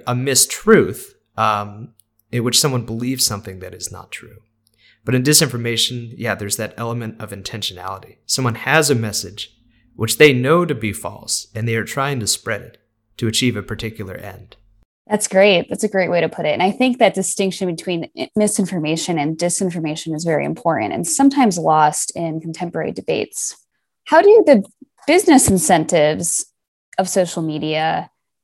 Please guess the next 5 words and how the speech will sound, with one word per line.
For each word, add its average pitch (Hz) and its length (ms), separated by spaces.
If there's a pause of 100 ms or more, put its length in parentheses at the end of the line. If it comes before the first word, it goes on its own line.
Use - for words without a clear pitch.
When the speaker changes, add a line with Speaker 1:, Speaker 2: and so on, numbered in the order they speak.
Speaker 2:
shape 254 580 (140)
the 208 80
way 190 160
that 175 200
disinformation 175 1300